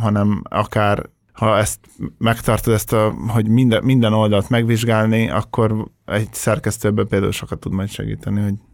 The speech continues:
hogy jobban beláss a témákba, és olyan dolgokat is talál, ami még jobban árnyalhatja azt, amit, ö,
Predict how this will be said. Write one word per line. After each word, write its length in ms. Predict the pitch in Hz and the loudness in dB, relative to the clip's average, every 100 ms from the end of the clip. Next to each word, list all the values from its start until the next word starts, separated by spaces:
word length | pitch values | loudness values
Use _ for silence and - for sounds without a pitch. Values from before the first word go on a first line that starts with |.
| _ _ - | _ _ -8
hogy 180 | 107 104 | -2 2
jobban 300 | 98 95 98 | 2 4 4
beláss 340 | 98 95 95 | 4 2 0
a 40 | - | -2
témákba, 440 | 120 120 117 113 | 0 2 2 2
és 140 | 107 117 | 2 2
olyan 200 | 104 104 | 2 2
dolgokat 340 | 104 101 104 | 2 0 -4
is 140 | 104 | -4
talál, 180 | - 107 | -2 2
ami 120 | 107 | 2
még 200 | 113 107 | 4 4
jobban 240 | 104 104 101 | 2 2 2
árnyalhatja 680 | 95 98 95 101 - 107 | 2 2 2 0 -2 -4
azt, 200 | 104 - | -4 -4
amit, 300 | 104 104 - | -4 -4 -4
ö, 240 | 107 107 | -6 -4